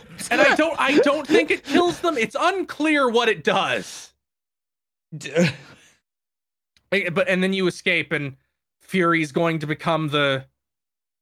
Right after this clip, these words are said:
Speaker 1: the new guardian of humanity 'cause there's a, there's, like, a hundred people left. And she gives a speech about how everybody wants humans dead because they can truly bring balance to the cosmos. And I'm like, "Okay, this is a weird thing to include in the,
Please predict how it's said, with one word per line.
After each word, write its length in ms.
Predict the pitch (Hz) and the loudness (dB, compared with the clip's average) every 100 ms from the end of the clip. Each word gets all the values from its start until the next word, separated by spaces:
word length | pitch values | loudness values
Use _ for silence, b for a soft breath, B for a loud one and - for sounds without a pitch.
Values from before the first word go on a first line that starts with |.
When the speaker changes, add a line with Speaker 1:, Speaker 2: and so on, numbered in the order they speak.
| _ | _
Speaker 1:
the 180 | 139 156 | -6 -2
new 520 | 156 156 151 147 143 | 0 2 2 0 -2
guardian 500 | 131 156 147 147 143 | -2 0 2 0 -2
of 120 | 143 - | -6 -4
humanity 560 | 151 139 135 131 131 | -4 -2 -2 -2 -6
'cause 160 | 127 127 | -10 -10
there's 140 | 120 | -8
a, 40 | 131 - | -10 -6
there's, 180 | 147 131 | -6 -4
like, 220 | 143 - | -4 -4
a 60 | 147 | -6
hundred 400 | 143 147 135 131 | -4 -4 -4 -6
people 340 | 143 127 127 | -8 -8 -8
left. 400 | 120 113 110 _ _ _ _ _ _ _ _ _ - | -6 -6 -8 _ _ _ _ _ _ _ _ _ -10
And 100 | 160 | -8
she 140 | - | -6
gives 260 | 156 170 147 | -2 -4 -4
a 60 | 151 | -14
speech 400 | - 170 147 170 | -6 -6 -4 -6
about 300 | 147 147 139 | -2 -2 -2
how 420 | 151 143 139 127 _ _ _ _ _ _ _ | -2 0 -2 -4 _ _ _ _ _ _ _
everybody 500 | 170 165 185 190 185 | -2 0 0 0 0
wants 260 | 175 170 - | 0 -2 -4
humans 500 | 196 190 175 156 131 | -2 0 0 -4 -2
dead 360 | 170 165 135 | 0 0 -2
because 360 | 147 - 156 131 | -8 -6 -8 -2
they 180 | 156 156 | -2 -2
can 180 | 165 | -6
truly 460 | 143 - 190 185 175 | -8 -2 0 0 -2
bring 300 | 135 151 143 | -2 -2 -2
balance 440 | 131 147 143 135 - | -2 -2 -2 -4 -8
to 100 | 147 | -10
the 80 | 135 | -6
cosmos. 600 | 156 135 127 127 135 123 | -2 -2 -2 -4 -6 -6
And 80 | 135 | -4
I'm 60 | |
like, 160 | 139 143 | -4 -2
"Okay, 260 | 160 151 143 | -2 -2 -6
this 120 | 143 | -6
is 120 | 151 | -6
a 40 | |
weird 280 | 143 143 135 | -4 -4 -4
thing 160 | 147 135 | -8 -8
to 80 | 131 | -10
include 360 | 131 139 135 | -10 -8 -6
in 120 | 131 | -6
the, 180 | 127 120 | -6 -8